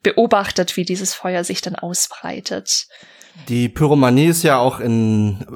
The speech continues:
Speaker 2: ähm, forensisch-psychologischen Diskussionen Teil der sogenannten McDonald-Triade aus Pyromanie,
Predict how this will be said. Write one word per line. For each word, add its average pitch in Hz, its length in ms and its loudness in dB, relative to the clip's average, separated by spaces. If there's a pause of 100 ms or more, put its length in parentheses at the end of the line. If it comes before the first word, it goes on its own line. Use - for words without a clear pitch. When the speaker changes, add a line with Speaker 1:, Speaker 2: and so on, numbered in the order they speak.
Speaker 2:
ähm, 110 280 -2
forensisch-psychologischen 135 1300 2
Diskussionen 123 760 2 (560)
Teil 131 440 4
der 117 240 4
sogenannten 117 920 0 (440)
McDonald-Triade 143 1600 2 (260)
aus - 500 -2 (300)
Pyromanie, 123 800 4